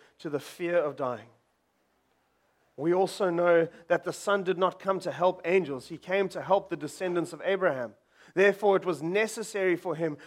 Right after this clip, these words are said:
to be made in every respect like us, his brothers and sisters, so that he could be our merciful and faithful high priest before God.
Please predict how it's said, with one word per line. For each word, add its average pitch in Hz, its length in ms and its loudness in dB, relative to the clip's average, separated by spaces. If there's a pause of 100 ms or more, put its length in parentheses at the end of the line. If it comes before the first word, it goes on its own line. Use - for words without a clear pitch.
(140)
to 196 120 -6
be 175 160 -2
made 190 340 6
in 185 140 0
every 214 320 0
respect 190 580 -4
like 180 380 -4
us, - 340 -6 (180)
his 190 240 2
brothers 175 440 2
and 160 100 -10
sisters, - 680 -18 (420)
so 190 260 2
that 180 220 2
he 220 200 -6
could 180 300 -4
be 190 140 0
our 170 180 2
merciful 180 600 -2
and 151 180 -4
faithful 190 500 -2
high 180 240 2
priest 180 420 -10 (240)
before 165 400 -4
God. 135 320 -6